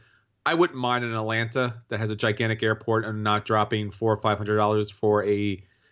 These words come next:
round trip ticket, not to mention the amount of hotel space, it's always a challenge. I know it's even getting bad for the vendors and the publishers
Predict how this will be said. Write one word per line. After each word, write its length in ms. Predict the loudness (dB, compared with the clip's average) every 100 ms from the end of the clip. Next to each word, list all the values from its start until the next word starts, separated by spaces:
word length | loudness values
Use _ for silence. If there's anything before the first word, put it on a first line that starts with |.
| _ -4
round 240 | 0 0
trip 200 | 0 -4
ticket, 380 | 0 2 2 2 -4 _ _
not 200 | -4 -4
to 80 | -2
mention 320 | -2 -2 -4
the 80 | -4
amount 320 | -2 -2 -2
of 80 | -4
hotel 460 | -6 -6 0 2 0
space, 540 | 0 2 2 2 -4 _ _ _ _ -2
it's 220 | -2 0 2
always 320 | 2 4 0
a 40 |
challenge. 600 | -2 0 0 0 -4 -6 -6
I 60 | -2
know 100 | 0
it's 140 | 0
even 200 | -2 2
getting 280 | 2 2 0
bad 400 | 2 4 2 -2
for 680 | -6 -4 0 2 2 2 -2
the 340 | -4 -2 -2 0
vendors 520 | 0 2 2 2 0
and 80 | -6
the 60 |
publishers 760 | -2 0 0 0 2 2 0